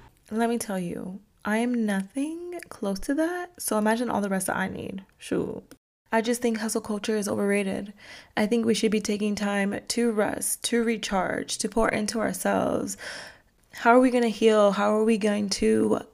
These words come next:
be the best versions of ourselves if we are overworked and tired? So don't feel guilty about resting. You need rest. You need to take a break,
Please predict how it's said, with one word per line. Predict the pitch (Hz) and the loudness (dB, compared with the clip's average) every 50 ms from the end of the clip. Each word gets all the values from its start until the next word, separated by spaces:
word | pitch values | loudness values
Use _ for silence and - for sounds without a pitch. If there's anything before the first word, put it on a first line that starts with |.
| _ _ _ - | _ _ _ 2
be | 208 220 | 4 6
the | 214 220 | 6 10
best | 214 214 208 208 202 | 10 8 8 8 6
versions | 196 202 208 220 240 226 208 | 6 6 8 8 8 6 6
of | 202 196 | 6 4
ourselves | 196 190 180 - 202 190 190 185 185 190 196 196 196 - - - - - _ | 4 4 2 2 2 4 4 4 2 0 -2 -4 -6 -10 -14 -16 -16 -14 _
if | - 202 196 196 | 0 2 2 4
we | 196 214 208 196 | 4 6 6 8
are | 196 202 - | 8 6 6
overworked | - 190 196 208 208 202 214 208 196 196 - | 6 6 6 6 6 6 6 4 4 2 0
and | 208 196 | -2 0
tired? | 196 202 202 233 254 214 - - - - - - _ - _ _ _ _ _ _ _ _ _ _ _ _ _ _ _ _ _ _ _ _ _ _ _ _ _ _ _ _ _ _ _ _ _ _ _ _ _ _ _ _ - | 2 2 2 2 2 2 0 -2 -4 -8 -12 -14 _ -20 _ _ _ _ _ _ _ _ _ _ _ _ _ _ _ _ _ _ _ _ _ _ _ _ _ _ _ _ _ _ _ _ _ _ _ _ _ _ _ _ -12
So | - - - 240 226 | -8 2 2 4 4
don't | 196 220 214 220 226 240 - - - - - | 4 4 4 4 4 2 0 -4 -10 -16 -4
feel | - 226 226 220 220 214 | 2 2 4 4 4 2
guilty | 196 214 208 220 247 - - - 220 208 208 208 202 - - - - - - - - - | 2 2 2 2 0 -2 -2 -2 0 0 0 -2 -6 -8 -14 -18 -18 -18 -18 -18 -20 -2
about | - - 196 202 208 208 202 202 208 214 240 - - - - - - _ _ _ _ _ _ _ - | 0 2 4 6 6 6 6 4 2 0 -2 -4 -6 -10 -12 -12 -12 _ _ _ _ _ _ _ -8
resting. | 214 202 214 214 233 302 - - - - 202 202 - - - - - _ _ _ _ _ _ _ _ _ _ _ _ _ _ _ _ _ _ _ | 2 4 4 6 6 4 4 2 2 0 -2 -2 -4 -6 -10 -14 -16 _ _ _ _ _ _ _ _ _ _ _ _ _ _ _ _ _ _ _
You | 220 226 240 240 240 | 4 6 6 8 8
need | 233 233 233 226 233 226 226 226 220 - - - | 6 6 6 6 6 4 4 2 0 -4 -8 -8
rest. | - 190 185 196 - - - 196 - - - - _ _ _ _ _ _ _ _ _ _ _ - | -8 0 2 2 2 2 0 -6 -12 -16 -16 -18 _ _ _ _ _ _ _ _ _ _ _ -4
You | - 220 220 226 226 | 2 4 6 6 6
need | 220 220 220 226 233 226 | 8 6 6 6 6 4
to | 214 | 0
take | 196 - 202 208 | -2 -2 0 0
a | 214 202 | 2 4
break, | 214 226 233 202 - - - - - | 4 4 4 4 0 -6 -12 -18 -20